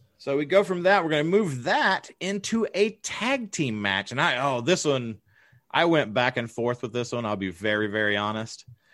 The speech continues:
Um, but I settled on Demolition, Axe and Smash, to clarify,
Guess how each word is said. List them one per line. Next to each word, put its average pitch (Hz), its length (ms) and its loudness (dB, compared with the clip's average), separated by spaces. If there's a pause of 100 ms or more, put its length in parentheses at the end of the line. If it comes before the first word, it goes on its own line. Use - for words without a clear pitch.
(460)
Um, 95 580 -2 (100)
but 113 140 0
I 92 100 -2
settled 147 640 0 (640)
on 87 260 -8
Demolition, 160 720 2 (600)
Axe 95 260 0
and 147 120 -4
Smash, 117 520 -4 (520)
to - 100 -10
clarify, 76 640 -6